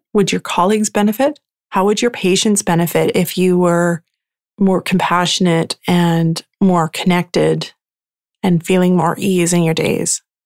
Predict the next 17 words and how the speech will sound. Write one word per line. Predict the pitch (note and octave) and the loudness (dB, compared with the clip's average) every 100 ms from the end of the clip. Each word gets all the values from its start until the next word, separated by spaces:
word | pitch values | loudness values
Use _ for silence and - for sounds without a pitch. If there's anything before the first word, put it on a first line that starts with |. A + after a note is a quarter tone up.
| _ | _
What | G3 | -4
about | G3 A3 E4 | 0 0 0
your | A#3 A3+ | -2 -2
kids | - G3+ F#3+ E3+ F3+ - | -2 0 2 0 -2 -4
or | F#3 | 0
your | F3+ F3 | 0 -2
friends? | - F3+ F3 D#3 F3 - - _ _ _ _ _ | 0 2 2 2 0 -6 -8 _ _ _ _ _
I | - | -8
think | G#3+ D4+ D#4+ | -4 -4 -2
that's | A#3 A3 | -4 -2
a | A3 | -2
really | G3 F#3+ F#3+ | 0 0 0
powerful | - F#3 F#3 - C#3+ | 0 -2 -2 -2 -4
place | - F3+ - | 0 0 0
to | F#3+ | -2
think, | F3+ F3+ - | 0 -2 0
because | F#3+ G3+ F#3+ - | -2 2 0 0